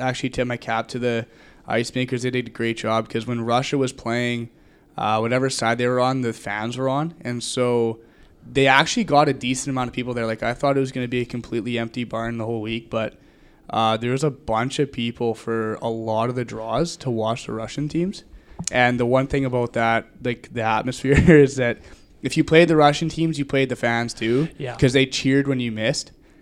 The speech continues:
Speaker 1: eh, 'cause they just didn't know about curling, I guess, that much. So I think that <laughs> was, that was kind of fun for both of us to try to manage that. But, uh, yeah, it was definitely interesting.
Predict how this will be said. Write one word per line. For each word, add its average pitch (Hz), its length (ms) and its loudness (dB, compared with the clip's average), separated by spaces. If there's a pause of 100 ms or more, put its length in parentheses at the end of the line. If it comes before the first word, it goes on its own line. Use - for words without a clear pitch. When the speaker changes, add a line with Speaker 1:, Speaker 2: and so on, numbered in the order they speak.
(220)
Speaker 1:
eh, 127 160 4
'cause 123 160 -4
they 127 80 0
just 123 320 -8
didn't 113 260 -2
know 107 500 -4
about 113 320 -2
curling, 113 400 0
I 127 60 0
guess, 131 220 0
that 123 160 0
much. 139 280 -2
So 117 200 0
I 113 100 0
think 117 240 -6
that 120 260 2
<laughs> - 0 -
was, 160 220 8
that 139 160 2
was 156 240 8
kind 147 180 2
of 135 120 2
fun 135 280 0
for 135 140 -6
both 123 300 -4
of 131 100 -4
us 135 160 -2
to 127 80 -6
try 123 180 -4
to 120 80 -2
manage 117 360 -4
that. 147 280 -2
But, 110 240 -2
uh, 110 220 -2 (420)
yeah, 117 220 0
it 107 60 0
was - 560 -10
definitely 117 280 -2
interesting. - 380 -8